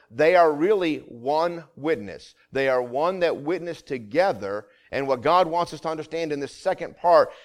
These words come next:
is trusting God. We trust God because of the testifying witnesses. In other words, we're not, uh, this is hard. I, I know I say this a lot. I really want you to understand this.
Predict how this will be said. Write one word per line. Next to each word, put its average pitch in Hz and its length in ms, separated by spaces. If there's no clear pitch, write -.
is 135 220
trusting 185 580
God. 131 440
We 120 160
trust 196 400
God 160 340
because 160 460
of 151 80
the 135 80
testifying 156 960
witnesses. 113 500
In 117 80
other 165 180
words, 151 240
we're 143 140
not, 170 460
uh, 101 420
this 139 160
is 117 80
hard. 104 300
I, 104 180
I - 20
know 143 140
I 147 60
say 143 180
this 120 160
a 104 60
lot. 92 300
I 120 60
really 151 200
want 147 220
you 151 60
to 131 40
understand 110 400
this. - 360